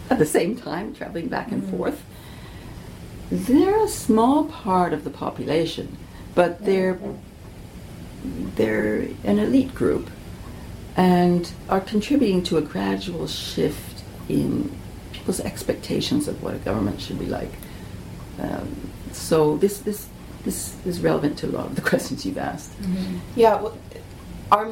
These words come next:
Speaker 3: most
Speaker 1: Mm.
Speaker 3: people aware of the extent of human rights violations?
Speaker 1: No. You have to be outside China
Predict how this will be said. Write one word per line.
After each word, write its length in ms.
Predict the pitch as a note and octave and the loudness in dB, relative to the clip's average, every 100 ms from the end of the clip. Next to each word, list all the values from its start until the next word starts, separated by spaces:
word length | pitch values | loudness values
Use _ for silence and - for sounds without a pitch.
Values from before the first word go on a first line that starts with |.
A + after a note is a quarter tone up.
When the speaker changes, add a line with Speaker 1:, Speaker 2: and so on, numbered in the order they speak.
| G#3+ | -4
Speaker 3:
most 180 | D#4+ - | -4 -8
Speaker 1:
Mm. 160 | - G3 | -6 -4
Speaker 3:
people 640 | C4 B3 A#3+ A#3 A#3 A#3+ - | -2 -2 -2 -2 -2 -6 0
aware 500 | G3 E3+ D#3+ E3 F#3+ G3 | 2 4 2 4 4 2
of 60 | |
the 80 | F#3+ | 2
extent 640 | F#3 F#3 - D3+ A3 B3 - - | 0 0 -2 -2 -2 -6 -10 -8
of 460 | - G#3 G#3 G#3 G#3 - - - - | 4 8 8 8 0 -10 -12 -10 -2
human 220 | A3 A3 | 2 4
rights 240 | G3+ A3 - | 6 4 4
violations? 800 | G3+ G3+ G3 A3+ B3 D4+ - - - - - - | 4 6 4 2 0 0 0 -8 -10 -12 -10 4
Speaker 1:
No. 280 | G3+ E3+ - - - - - - - - - - - | 6 6 2 -16 -20 -20 -18 -18 -16 -16 -16 -8 -2
You 160 | D#3+ | 0
have 180 | D#3+ D#3 | 2 0
to 80 | E3+ | 0
be 200 | D3 C#3+ | 2 4
outside 440 | C3 A#2+ - A#2 | 4 0 -6 -6
China 280 | - - A#2+ | -6 -6 -6